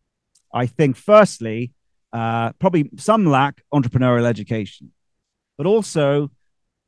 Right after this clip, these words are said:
it's important to see examples of things that, uh, inspired people and that drove them into their field, right? So for you,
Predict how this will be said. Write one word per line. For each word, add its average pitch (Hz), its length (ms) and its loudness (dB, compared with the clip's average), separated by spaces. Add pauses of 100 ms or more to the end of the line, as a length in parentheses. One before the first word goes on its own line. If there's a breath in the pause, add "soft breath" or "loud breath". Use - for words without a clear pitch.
(320)
it's - 100 -8
important 143 720 -2
to 135 320 -2
see 143 640 -2 (300)
examples 139 680 -4
of 117 320 -12 (200)
things 147 280 -2
that, 131 320 -8
uh, 113 260 -6
inspired 160 500 0
people 98 340 -12
and 101 200 -14
that 117 240 -8
drove 135 300 2
them 123 100 -2
into 117 200 -6
their 104 280 -10
field, 110 380 -10
right? 98 300 -18
So 135 200 -16
for 151 120 -20
you, 220 440 -10